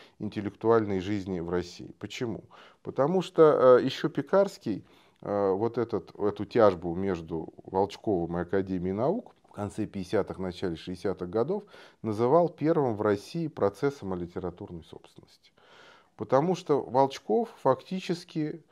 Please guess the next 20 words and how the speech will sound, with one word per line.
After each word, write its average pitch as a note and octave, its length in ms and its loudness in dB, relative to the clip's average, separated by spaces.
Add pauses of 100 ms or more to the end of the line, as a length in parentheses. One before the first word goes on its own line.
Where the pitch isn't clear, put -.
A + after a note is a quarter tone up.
(340)
был C3+ 260 0
таким A#2 380 -2
пионером C3+ 760 0 (680)
в G2 180 -6
деле C#3 540 0
борьбы F#2+ 720 0
за G2 340 -2
авторские F#2 600 -2
права. D#2 400 -10 (560)
Но C3+ 260 2
за C#3+ 220 6
авторские C#3 440 -4
права D#3 560 4
не A#2+ 120 -8
в B2 80 -12
смысле G3+ 400 -6
того, A#2 320 4
что - 200 -8
вот G2 200 -6
я A2 280 2